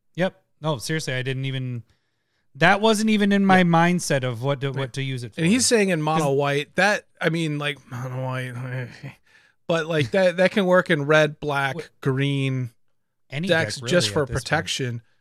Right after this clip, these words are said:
Speaker 2: because I think green and white might have enough protection, honestly, because white has a lot of, like, one mana, give an indestructible or hexproof or whatever, like,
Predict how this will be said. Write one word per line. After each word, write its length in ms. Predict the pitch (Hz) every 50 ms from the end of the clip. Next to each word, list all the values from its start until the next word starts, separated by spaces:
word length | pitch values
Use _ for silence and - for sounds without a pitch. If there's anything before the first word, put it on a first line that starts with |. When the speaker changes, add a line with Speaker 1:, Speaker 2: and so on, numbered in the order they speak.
| _ _ _ -
Speaker 2:
because 800 | - 139 - 151 139 135 131 127 127 131 127 123 - - - - - _ _ _ _ _ _ _ _ _ _ _ _ _
I 40 | -
think 180 | 180 285 285 214
green 240 | - 214 233 233 214
and 100 | 196 175
white 200 | 180 175 143 135
might 260 | 139 143 147 151 -
have 240 | 135 160 151 156 156
enough 240 | 156 151 151 143 -
protection, 760 | - 156 - - 156 - - - 175 165 165 165 160 156 - _ _ _
honestly, 460 | - 156 151 156 147 - - 165 165
because 400 | 151 156 147 - 170 160 139 123
white 200 | 175 180 180 147
has 200 | - 151 143 135
a 60 | 143
lot 220 | 131 139 135 139 135
of, 140 | 135 120
like, 300 | 135 139 135 131 120 - _ _ _ _ _ _ _ _
one 360 | - 135 139 147 147 147 143
mana, 420 | 139 143 139 135 135 131 131 135 131 123 _ _ -
give 240 | - 151 143 131
an 100 | 139 135
indestructible 720 | 139 131 131 127 - - - 143 127 - - 143 131 123 139
or 240 | 135 131 127 123 117
hexproof 640 | - 143 - - - _ - 139 131 127 120 -
or 80 | - 131
whatever, 580 | 127 123 123 123 120 123 120 123 127 123 127 131
like, 360 | 120 131 131 131 - -